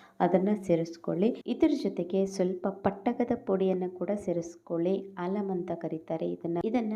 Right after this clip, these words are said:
ಬಾವಿಯ ನೀರನ್ನ ಕ್ಲೀನ್ ಮಾಡ್ಲಿಕ್ಕೆ ಯೂಸ್ ಮಾಡ್ತೇವೆ. ಅ, ಇವೆರಡೂ ಕೂಡ ನೋವನ್ನ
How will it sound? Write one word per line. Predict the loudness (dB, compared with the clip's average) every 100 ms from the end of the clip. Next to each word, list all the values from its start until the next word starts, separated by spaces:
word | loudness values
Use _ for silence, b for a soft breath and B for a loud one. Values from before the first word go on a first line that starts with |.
| -6
ಬಾವಿಯ | -2 0 2 2 0 0
ನೀರನ್ನ | 0 2 2 0 0
ಕ್ಲೀನ್ | -2 -2 -4 -4
ಮಾಡ್ಲಿಕ್ಕೆ | -4 -6 -6 -6
ಯೂಸ್ | -4 -4 -6 -6
ಮಾಡ್ತೇವೆ. | -8 -8 -8 -4 -4
ಅ, | -6 -18 -20 -20 0 2 6
ಇವೆರಡೂ | 8 8 10 8
ಕೂಡ | 8 6 10 10 10
ನೋವನ್ನ | 6 8 8 8